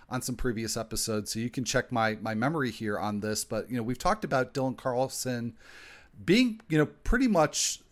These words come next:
uh, someone we could expect to play the full or, or close to the full season.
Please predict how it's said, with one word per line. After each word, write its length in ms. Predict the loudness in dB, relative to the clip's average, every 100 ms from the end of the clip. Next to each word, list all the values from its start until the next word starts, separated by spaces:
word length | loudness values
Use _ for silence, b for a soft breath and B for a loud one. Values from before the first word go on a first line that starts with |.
| -8
uh, 200 | -2 0
someone 300 | 2 2 4
we 100 | 2
could 160 | 2 2
expect 360 | 2 4 2
to 80 | 2
play 360 | 2 4 6 4
the 140 | 0
full 320 | -2 2 4
or, 180 | 4 0
or 120 | -4
close 280 | -2 -2 -2
to 60 | -4
the 80 | -6
full 220 | -4 -2
season. 640 | -2 0 0 0 0 -2